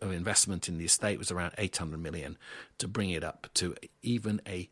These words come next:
reasonable standard. And I think it should be a superior standard. It was great, you know, in my two hours in Guy's going through the cancer pathway, but, you know,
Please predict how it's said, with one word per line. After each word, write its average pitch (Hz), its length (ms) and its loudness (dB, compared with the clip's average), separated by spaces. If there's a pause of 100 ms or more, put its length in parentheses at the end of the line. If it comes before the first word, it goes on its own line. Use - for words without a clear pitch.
(200)
reasonable 127 560 4
standard. 73 480 0
And 135 160 4
I 151 80 6
think 113 260 0
it 95 60 0
should 110 220 2
be 98 80 0
a 104 60 4
superior 123 760 8
standard. - 540 0 (520)
It 107 60 -2
was 101 100 2
great, 131 380 8
you 95 60 0
know, 80 80 0
in 85 120 -2
my 76 220 -4
two 92 160 2
hours 87 280 2
in 82 120 0
Guy's 92 340 2
going 90 280 -2
through 92 180 0
the 80 80 -6
cancer - 320 2
pathway, 95 540 0 (280)
but, 147 120 2
you 110 60 0
know, - 220 -10